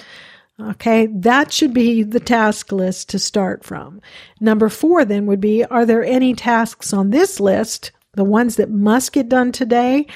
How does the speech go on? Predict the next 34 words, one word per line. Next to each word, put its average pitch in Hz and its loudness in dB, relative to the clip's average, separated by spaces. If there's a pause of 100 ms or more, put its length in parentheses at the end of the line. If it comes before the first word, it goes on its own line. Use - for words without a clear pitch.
(400)
that 226 0
could 202 0
be 202 2
quickly 311 0
and 202 0
reasonably 220 2
delegated 196 0
to 233 -2
someone 190 -4
else?" - -8 (1120)
Okay, 214 0
and 214 0
again, 240 2
honestly, 226 0 (460)
give 254 2
yourself 254 0
permission 226 0
to 226 0
ask 190 -4
for 202 0
help, 277 2
to - 0
accept - -4
help. - -2
What 247 0
could 254 -2
be 240 -2
delegated, 214 0
whether 214 2
it's 202 -2
to 202 0
another 196 0
family 269 2
member, 269 2